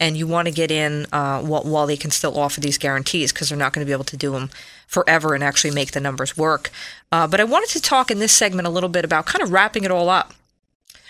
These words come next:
right? Why you need a financial plan. How do you find somebody to work with? Of course, I,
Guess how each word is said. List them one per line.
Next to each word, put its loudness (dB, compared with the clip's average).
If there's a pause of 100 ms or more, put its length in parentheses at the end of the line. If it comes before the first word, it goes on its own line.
right? 2
Why 4
you 2
need 2
a -2
financial -2
plan. 0 (880)
How 2
do 2
you -2
find 0
somebody 2
to -2
work 0
with? -2 (540)
Of -12
course, 0
I, 0